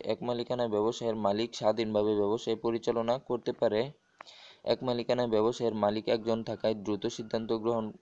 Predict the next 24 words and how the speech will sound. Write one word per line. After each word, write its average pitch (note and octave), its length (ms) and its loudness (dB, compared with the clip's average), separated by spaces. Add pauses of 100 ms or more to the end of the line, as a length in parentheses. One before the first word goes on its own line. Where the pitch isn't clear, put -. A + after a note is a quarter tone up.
(160)
গ্রহণ A2+ 380 0 (300)
করে A2+ 240 4 (800)
ব্যবসায় A2 380 4
পরিচালনা A#2 600 2 (160)
করতে B2+ 260 -2
পারে। A2 260 -2 (280)
তাছাড়া A2 380 2
এক A2 180 4
মালিকানা A#2+ 400 -2
ব্যবসায়ের A2+ 460 2
লাভ G#2 300 6
লোকসান A2+ 320 -2 (140)
যেটি A2 320 -2
হোক, A2+ 220 2 (1040)
মালিক G#2+ 420 2
তা A2+ 140 8 (140)
একাই B2 300 0
ভোগ G2+ 220 -2
করে। G#2 280 4 (1700)
তারপর A2 280 6
বলা A#2 240 8
হয়েছিল A#2 300 -2
অংশীদারি A2 600 2
ব্যবসা A#2 440 4